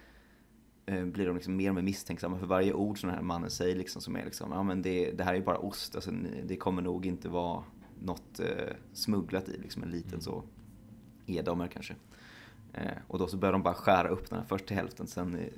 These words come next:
Speaker 1: sen t-, <laughs> kvartar, och sen så bara skär de upp mer och mer och bara sen, "Ja, det finns inget kvar." Eh, och sen så bara får han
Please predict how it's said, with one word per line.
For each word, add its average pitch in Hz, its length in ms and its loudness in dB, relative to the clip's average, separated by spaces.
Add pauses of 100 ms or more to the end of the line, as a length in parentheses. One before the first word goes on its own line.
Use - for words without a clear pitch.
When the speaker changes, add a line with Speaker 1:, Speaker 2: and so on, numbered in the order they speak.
(200)
Speaker 1:
sen 90 180 -6
t-, - 140 -12
<laughs> - 560 -2
kvartar, - 440 -2
och 92 100 -4
sen - 120 -4
så - 120 -10
bara 87 120 -4
skär 92 240 0
de 85 80 -2
upp 87 100 -8
mer 85 140 -2
och 82 60 -4
mer 85 100 -2
och 85 60 -4
bara 92 120 -2
sen, - 180 -8
"Ja, 87 160 6
det 95 60 0
finns 98 260 2
inget 90 160 0
kvar." 90 240 2 (840)
Eh, 82 220 -2
och - 180 -6
sen 95 100 -4
så 87 100 -6
bara 85 220 0
får 90 280 2
han 87 160 0